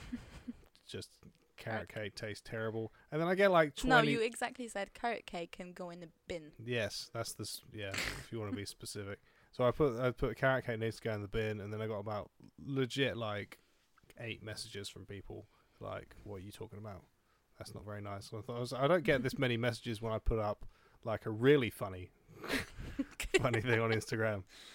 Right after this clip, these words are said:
Speaker 2: So yeah, whatever. So we're, I'm joking about that, and then, um, I thought it'd be funny to go on Twitch and, like, look for someone to try who has a low view rate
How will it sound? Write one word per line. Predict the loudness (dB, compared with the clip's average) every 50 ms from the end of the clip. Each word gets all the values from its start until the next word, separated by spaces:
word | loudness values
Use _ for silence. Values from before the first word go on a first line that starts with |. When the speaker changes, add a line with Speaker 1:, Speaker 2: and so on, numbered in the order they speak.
| -20 -20 -20 -20 -20 -20 -20 -20 -20 -20 -8
Speaker 2:
So | 6 10 12
yeah, | 12 12 12
whatever. | 12 12 12 10 10 10 8 4 2
So | 4 4 4 6
we're, | 6 4 2 0 -2
I'm | -6 0
joking | 4 4 4 4 4 4
about | 4 4 6 6
that, | 4 4 4 2 0
and | 2 2
then, | 4 4 4 2 0 -2 -6 -14 -20 -20 -20 -20 _ _ _ _ _ _ _ _ _ _ _ _ _ _ _ _ -20 -18 -10 -4
um, | -2 0 0 2 0 0 -2 -4 -2
I | -2 -2 0
thought | 0 0 0
it'd | 0 0
be | -2 -4
funny | 0 0 2 2 2 2 0
to | 0 0
go | 2 2 2 2
on | 2 0
Twitch | -2 -2 0 0 0 0 -2 -4 -8 -8 -8 -10 -8
and, | -6 -4 -4 -4 -4 -6 -8 -10 -12 _ -10
like, | -6 -6 -6 -6 -4
look | -2 -2 -4 -4 -4
for | -6 -6 -6
someone | -4 -4 -4 -4 -4 -4 -6 -6 -6 -8 -10 -12 _ _ _ _ _ -10
to | -6 -4 -4 -4 -4 -8 -12 _ _ -8
try | -4 -2 -2 -2 -2 -4 -4 -6 -4 -2
who | 0 2 4 4
has | 4 2 2 0
a | -2
low | 0 2 2 2 2 2 0 0 -4 -8 -10 -10
view | -6 -6 -6 -4 -4
rate | -4 -4 -4 -4 -6